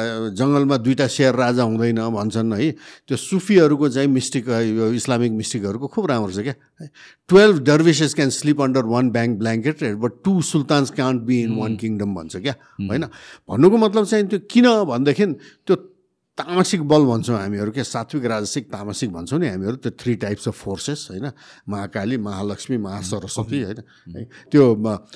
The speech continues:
Speaker 1: त्यो, त्यो, त्यो भन्दाखेरि यो तामसिक बल भन्ने कुरो चाहिँ कस्तो हुँदो रहेछ भनेदेखि चाहिँ नि,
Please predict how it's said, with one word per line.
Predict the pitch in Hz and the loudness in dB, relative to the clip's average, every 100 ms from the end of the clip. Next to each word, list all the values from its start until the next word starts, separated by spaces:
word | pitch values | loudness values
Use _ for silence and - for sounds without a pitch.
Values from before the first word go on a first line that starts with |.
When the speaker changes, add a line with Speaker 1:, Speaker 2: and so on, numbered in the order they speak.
| - | -2
Speaker 1:
त्यो, | 170 160 127 113 123 117 | 4 6 6 4 2 4
त्यो, | 185 147 | 4 4
त्यो | - 240 | 6 6
भन्दाखेरि | 160 120 160 139 170 214 | 6 4 4 6 4 6
यो | 165 | 4
तामसिक | - 147 180 208 - 208 147 | 4 -2 0 0 2 2 6
बल | 165 151 | 8 8
भन्ने | 107 131 | 4 2
कुरो | 143 139 | 2 0
चाहिँ | 135 135 | 0 -2
कस्तो | - 143 | 0 2
हुँदो | 113 | 4
रहेछ | 117 107 | 2 4
भनेदेखि | 127 120 117 92 95 113 | 4 4 2 -2 -2 -2
चाहिँ | 107 123 | 0 0
नि, | 175 | 0